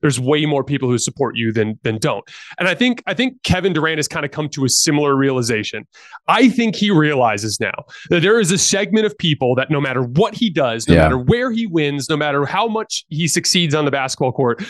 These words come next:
Speaker 1: they'll call him a cupcake, and they'll say that he doesn't defend, and they'll say that he jumped on Steph's bandwagon.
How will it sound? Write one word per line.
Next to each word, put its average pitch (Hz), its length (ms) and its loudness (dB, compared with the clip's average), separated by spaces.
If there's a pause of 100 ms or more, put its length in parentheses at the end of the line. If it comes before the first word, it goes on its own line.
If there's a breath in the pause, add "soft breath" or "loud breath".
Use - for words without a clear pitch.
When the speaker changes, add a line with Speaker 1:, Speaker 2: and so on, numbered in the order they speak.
(140)
Speaker 1:
they'll 151 140 -2
call 147 220 0
him 175 80 0
a 185 40 -2
cupcake, 143 540 -4 (360 soft breath)
and 151 160 2
they'll 139 100 0
say 151 220 -4
that 165 100 -2
he 180 80 2
doesn't 165 240 -2
defend, 131 500 -2 (240 soft breath)
and 143 140 0
they'll 240 60 0
say 151 180 0
that 151 100 0
he 165 80 0
jumped 151 300 -4
on 160 140 -2
Steph's 147 320 -4
bandwagon. 127 680 -2